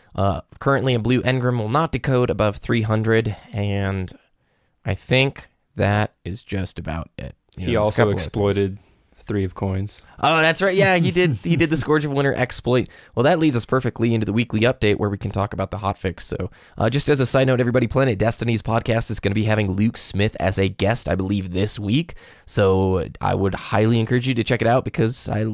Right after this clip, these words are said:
Speaker 1: really like the way Luke Smith has been communicating. I know sometimes everybody gets really sour over the throw the money at the screen interview, but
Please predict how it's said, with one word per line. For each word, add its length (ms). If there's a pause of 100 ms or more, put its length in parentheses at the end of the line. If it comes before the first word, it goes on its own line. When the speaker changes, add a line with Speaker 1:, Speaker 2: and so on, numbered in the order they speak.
(140)
Speaker 1:
really 300
like 260 (160)
the 60
way 140
Luke 200
Smith 260
has 100
been 140
communicating. 580
I 60
know 140
sometimes 640 (760)
everybody 260
gets 160
really 220
sour 440
over 200
the 160
throw 280
the 360
money 340
at 80
the 60
screen 340
interview, 420
but 280